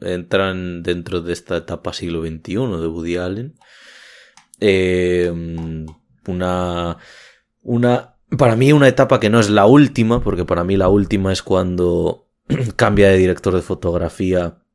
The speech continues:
eh, a, en Café Society, a Vittorio Storaro. Pero, pero bueno, entraría dentro del, del final de su carrera. Y Magia a la luz de la luna le pasa un poco lo que le pasa a Conocerás al hombre de tus sueños, a Roma con amor,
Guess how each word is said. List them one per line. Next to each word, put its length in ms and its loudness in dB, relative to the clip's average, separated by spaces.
eh, 680 2
a, 240 4
en 300 0
Café 240 -4
Society, 720 -2
a 220 0
Vittorio 340 -2
Storaro. 560 -2
Pero, 640 6
pero 160 4
bueno, 400 0
entraría 440 0
dentro 480 2
del, 340 0
del 160 -2
final 240 -4
de 80 0
su 140 -4
carrera. 480 -2
Y 560 2
Magia 300 2
a 20 6
la 80 6
luz 120 2
de 80 2
la 100 4
luna 360 2
le 200 4
pasa 240 0
un 100 0
poco 240 2
lo 100 6
que 120 2
le 100 2
pasa 560 0
a 460 2
Conocerás 440 -2
al 60 0
hombre 200 0
de 60 0
tus 140 -8
sueños, 540 0
a 80 -2
Roma 240 -2
con 120 -4
amor, 600 0